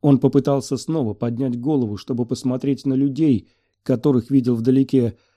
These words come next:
но усилие оказалось слишком велико. Силы в конец истощились. В глазах потемнело. Тяжелый грохот гусениц землехода вернул его в сознание.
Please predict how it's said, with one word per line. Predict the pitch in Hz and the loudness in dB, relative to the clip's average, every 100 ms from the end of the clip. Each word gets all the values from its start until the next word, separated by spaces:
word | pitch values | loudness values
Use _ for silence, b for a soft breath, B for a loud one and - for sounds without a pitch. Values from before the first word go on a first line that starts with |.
| _ _ _ - | _ _ _ 0
но | 147 156 | 4 6
усилие | 143 - 165 151 135 | 6 4 2 4 4
оказалось | - 127 117 123 131 135 120 - | 2 -4 -2 -2 0 0 -2 -6
слишком | 123 127 117 113 | -4 -4 -4 -4
велико. | 110 113 110 107 90 - _ _ _ _ | -2 -2 -4 -8 -8 -14 _ _ _ _
Силы | _ - 147 147 139 139 _ | _ -6 0 2 2 2 _
в | |
конец | - 127 123 113 - | -4 0 0 -2 -8
истощились. | - 113 - 117 92 80 - _ _ _ _ | -6 -8 -6 -6 -6 -10 -20 _ _ _ _
В | 127 | -4
глазах | 117 120 104 117 - | 0 0 0 -4 -6
потемнело. | 117 110 104 95 80 - _ _ _ _ _ _ _ _ _ _ _ _ | -6 -4 -6 -6 -10 -16 _ _ _ _ _ _ _ _ _ _ _ _
Тяжелый | 143 127 156 143 | 4 6 6 6
грохот | 131 151 139 131 | 6 4 2 0
гусениц | 120 151 - 135 120 | 0 0 2 0 0
землехода | 120 135 135 - 156 143 | 2 2 2 0 0 2
вернул | 117 117 123 117 | 2 0 0 0
его | 113 110 | -2 -4
в | |
сознание. | - 117 101 98 87 76 | -6 -6 -6 -8 -10 -14